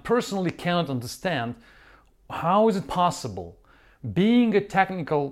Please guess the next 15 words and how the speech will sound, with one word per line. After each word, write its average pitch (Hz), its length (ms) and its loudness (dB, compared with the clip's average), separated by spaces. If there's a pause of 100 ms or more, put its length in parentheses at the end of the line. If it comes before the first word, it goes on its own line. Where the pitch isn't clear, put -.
(160)
person, 113 420 -2
being 190 220 0
a 147 200 -2
software 147 420 0
developer, 92 460 -10
being 151 400 -4
somebody 160 520 0
who 131 280 -6
cares 160 480 0
about 131 460 0 (380)
the 143 140 4
work 147 580 2 (100)
you 139 220 -2
do, 98 240 -8 (880)
uh, 127 500 0